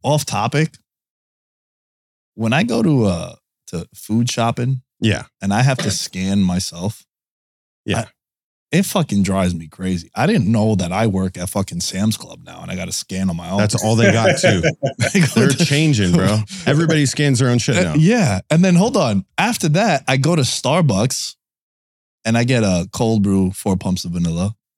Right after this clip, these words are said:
Speaker 1: the go-to. They turn the, the, the card around to tip.
Speaker 2: Yeah.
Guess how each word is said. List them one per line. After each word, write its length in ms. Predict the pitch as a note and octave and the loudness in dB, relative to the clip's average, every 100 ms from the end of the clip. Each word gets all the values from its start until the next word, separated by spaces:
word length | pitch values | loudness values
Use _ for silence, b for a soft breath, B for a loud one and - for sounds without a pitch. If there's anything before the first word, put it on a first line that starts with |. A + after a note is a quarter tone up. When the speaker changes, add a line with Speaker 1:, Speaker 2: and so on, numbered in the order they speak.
| _ | _
Speaker 1:
the 160 | A#2+ A2 | -6 -4
go-to. 560 | F#2+ G2 F#2+ - F2 G2+ _ _ _ _ _ _ _ _ _ _ _ _ - | -2 -2 -2 -6 -10 -10 _ _ _ _ _ _ _ _ _ _ _ _ -2
They 120 | C3 | -2
turn 400 | B2+ E3 F#3 E3+ | 0 2 4 4
the, 240 | C3+ A#2+ | 4 2
the, 160 | A2+ G#2 - _ _ _ - | 0 -2 -4 _ _ _ -8
the 120 | G#2+ | -6
card 320 | F#2+ - F#3 E3 | -4 0 0 2
around 380 | G2 F#2+ F#2 | 2 2 0
to 80 | F#2 | -2
tip. 360 | E2+ - D3+ _ _ _ _ _ _ _ _ _ _ | -8 -6 -6 _ _ _ _ _ _ _ _ _ _
Speaker 2:
Yeah. 460 | - G#2+ C3 B2+ | -2 0 2 0